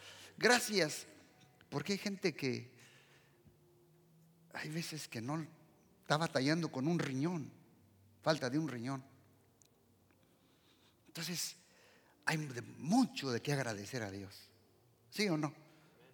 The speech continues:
Los ojos, los pocos dientes que tengamos, pero hay que ser agradecidos.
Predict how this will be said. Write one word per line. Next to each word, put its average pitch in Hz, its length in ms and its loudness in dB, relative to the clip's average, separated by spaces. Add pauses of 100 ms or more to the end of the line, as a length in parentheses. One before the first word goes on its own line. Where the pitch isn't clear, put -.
(300)
Los - 220 -6
ojos, 156 540 -8 (1600)
los 143 260 0
pocos 185 480 2
dientes 208 360 2
que 156 140 0
tengamos, 190 480 2
pero 160 200 2
hay 196 60 2
que 190 120 -6
ser 185 160 0
agradecidos. 160 800 -2